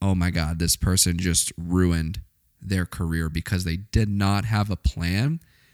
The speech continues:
going into this." And at that time, I was young enough to recognize this, but it, again, I had a father who was, after striking out five times in baseball games, was drilling this shit into my head. So, thanks, Dad. But I wanna give you this plan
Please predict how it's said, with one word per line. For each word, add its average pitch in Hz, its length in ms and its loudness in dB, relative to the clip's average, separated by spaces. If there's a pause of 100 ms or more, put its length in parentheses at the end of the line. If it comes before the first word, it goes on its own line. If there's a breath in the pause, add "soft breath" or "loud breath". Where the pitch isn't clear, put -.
(460 soft breath)
going 98 360 6
into 92 240 0
this." - 420 -6 (520)
And 113 160 2
at 131 160 2
that 113 160 4
time, 110 320 4
I 104 100 6
was 95 180 2
young 95 160 2
enough 90 200 -2
to 98 120 2
recognize 82 520 -4
this, 76 200 -6
but - 160 2
it, 64 100 -8 (120)
again, 82 460 -6
I 85 60 -10
had 82 140 -6
a 87 40 -8
father 92 440 -2
who 92 120 0
was, 80 300 -2 (580 loud breath)
after 95 640 2
striking 104 460 4
out 92 160 2
five 92 260 0
times 95 240 4
in 92 80 -2
baseball 90 380 -2
games, 85 240 -4
was 82 120 -4
drilling 95 460 0
this 98 140 2
shit 104 220 2
into 98 160 0
my 92 160 0
head. 90 340 0
So, 82 380 -4 (120)
thanks, 92 280 -2
Dad. 76 240 -4 (1600 soft breath)
But 117 120 6
I 113 40 10
wanna 139 220 8
give 147 180 4
you 143 80 6
this 123 180 4
plan 95 500 2